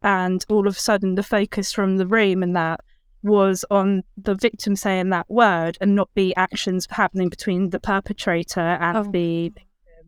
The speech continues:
Speaker 1: And it was like, "She shouldn't be saying that." And it was like, "No, no, she can say what she wants to say." <laughs> And that
Speaker 2: Yeah, it doesn't justify what happens. Like, that's,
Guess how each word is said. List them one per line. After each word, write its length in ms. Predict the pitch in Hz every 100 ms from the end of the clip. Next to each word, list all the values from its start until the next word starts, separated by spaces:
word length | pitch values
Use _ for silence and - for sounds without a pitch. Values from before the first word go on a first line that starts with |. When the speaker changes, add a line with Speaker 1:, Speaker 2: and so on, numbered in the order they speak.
| - 175
Speaker 1:
And 200 | 180 185
it 120 | 180
was 120 | 185
like, 180 | 180 175
"She 120 | -
shouldn't 360 | 208 220 190 -
be 100 | 214
saying 360 | - 220 208
that." 180 | 180 170
And 80 | 196
it 20 |
was 140 | 202 214
like, 160 | 185 - _ -
"No, 180 | 247 254
no, 180 | 247 269
she 180 | 254 349
can 120 | -
say 220 | - 370 359
what 160 | 294
she 140 | - 294
wants 220 | 330 -
to 80 | 285
say." 340 | - 202 302
<laughs> 80 | 427
And 160 | 320 320
that 220 | 311 359
Speaker 2:
Yeah, 320 | 285 285 214 190
it 100 | 202
doesn't 300 | 254 262 247
justify 800 | 208 247 - 208 - 196 180
what 180 | 180 175
happens. 800 | 185 240 - 160 170 185 - -
Like, 320 | 196 180 175 -
that's, 440 | 202 254 - -